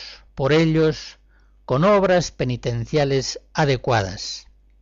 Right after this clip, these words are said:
Cada uno de estos actos será objeto de nuestra atenta consideración y meditación. El Señor nos dé su gracia para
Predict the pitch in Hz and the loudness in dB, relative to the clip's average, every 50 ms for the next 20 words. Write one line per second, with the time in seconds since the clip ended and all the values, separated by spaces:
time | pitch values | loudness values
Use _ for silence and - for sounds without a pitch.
0 | _ _ _ _ _ _ _ _ _ _ _ _ _ _ _ _ _ _ _ - | _ _ _ _ _ _ _ _ _ _ _ _ _ _ _ _ _ _ _ 0
1 | 185 190 190 185 175 165 160 156 143 135 131 123 - - - 151 - - 226 214 | 2 4 4 4 4 4 2 2 0 0 0 -2 -4 -6 -6 -6 -2 -2 -2 -2
2 | 196 - - - 202 190 170 - - - - - _ _ _ _ _ _ _ _ | -2 -4 -2 -2 0 0 -2 -4 -10 -16 -20 -20 _ _ _ _ _ _ _ _
3 | - - - - 147 139 156 147 143 143 135 - - 180 151 - - 156 147 127 | -14 -8 -6 -2 0 0 2 2 2 0 0 0 -2 -2 -2 -2 -2 -2 0 2
4 | 131 127 127 123 - - - 139 135 123 110 - - - 131 131 127 131 139 - | 0 0 0 -2 -4 -6 -6 -4 -4 -4 -6 -8 -8 -6 -4 -2 -2 -2 -4 -8
5 | - - 147 123 113 - 170 202 220 226 220 - 208 202 196 196 185 - - _ | -8 -8 -8 -6 -2 -2 0 2 2 0 0 0 0 2 2 0 -2 -4 -10 _
6 | - 156 139 131 120 - - 139 127 120 117 113 104 101 - - 143 147 156 156 | -4 -2 -2 -2 -4 -6 -4 -4 -2 -2 0 -2 -2 -6 -6 -2 -2 0 0 0
7 | 156 165 - - _ - 185 170 170 156 139 135 127 120 - 123 - - - 117 | -2 -4 -6 -8 _ -2 0 0 0 0 0 -2 -2 -2 -4 -6 -6 -4 -4 -6
8 | 107 90 - 113 - _ _ _ _ _ _ _ _ _ _ _ _ _ _ _ | -4 -6 -8 -14 -18 _ _ _ _ _ _ _ _ _ _ _ _ _ _ _
9 | _ _ _ _ _ _ _ _ _ - 160 156 139 - - 147 143 160 190 196 | _ _ _ _ _ _ _ _ _ -2 -2 -2 -2 -2 -2 0 0 2 2 2
10 | 202 190 170 - 170 135 123 123 123 123 117 113 - - - 139 123 123 123 147 | 2 2 0 -2 -4 -4 -4 -2 -2 -4 -4 -6 -8 -10 -10 -8 -8 -4 -2 0
11 | 156 - - 180 175 180 208 202 165 - - - 120 117 113 - - 113 113 107 | 0 0 0 0 0 2 2 2 2 0 -2 -4 -6 -6 -6 -6 -6 -6 -6 -6
12 | 107 110 110 | -6 -8 -10